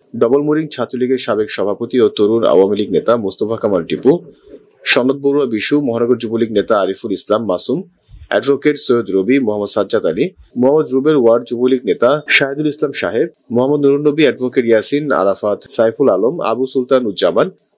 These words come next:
মাসুদ রানা বিপ্লব, শেহজান মাহমুদ সেতু, শাহাদাত হোসেন সাজু প্রমুখ। চট্টগ্রাম মহানগর যুবলীগের আহ্বায়ক মহিউদ্দিন বাচ্চু প্রধান অতিথির বক্তব্যে বলেন, আওয়ামী লীগ জাতির পিতা, হাতে গড়া সংগঠন। আওয়ামী লীগ সবসময় চিন্তা করে কিভাবে মানুষের পাশে দাঁড়াবে,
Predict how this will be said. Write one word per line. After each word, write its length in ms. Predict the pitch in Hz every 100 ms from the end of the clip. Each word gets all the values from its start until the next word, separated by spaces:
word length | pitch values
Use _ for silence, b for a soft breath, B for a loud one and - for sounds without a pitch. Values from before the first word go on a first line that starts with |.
| -
মাসুদ 300 | 113 - 143
রানা 280 | 139 131 120
বিপ্লব, 380 | 90 87 113 147 -
শেহজান 400 | - 143 139 156 139
মাহমুদ 260 | 117 139 131
সেতু, 320 | - 92 131 196 - -
শাহাদাত 380 | 127 135 156 151
হোসেন 220 | 147 147 -
সাজু 260 | 107 131 160
প্রমুখ। 320 | 104 80 58 - - _
চট্টগ্রাম 300 | - 135 160
মহানগর 320 | 143 156 165 147
যুবলীগের 360 | 135 139 139 117
আহ্বায়ক 340 | 104 113 139
মহিউদ্দিন 340 | 123 123 131 123
বাচ্চু 300 | 123 - 139
প্রধান 280 | 123 110 120
অতিথির 300 | 120 120 117
বক্তব্যে 340 | 101 - 113 110
বলেন, 300 | 82 85 120 -
আওয়ামী 200 | 117 143
লীগ 100 | 160 127
জাতির 280 | 104 135 135
পিতা, 180 | 135 143
হাতে 200 | 107 110
গড়া 180 | 107 107
সংগঠন। 420 | 85 76 - 82 80 - -
আওয়ামী 260 | 117 135 160
লীগ 120 | 160
সবসময় 380 | 151 - 151 135
চিন্তা 180 | 131 131
করে 180 | 139 151
কিভাবে 320 | 156 123 135 147
মানুষের 380 | 107 104 - -
পাশে 240 | 95 - 120
দাঁড়াবে, 320 | 82 73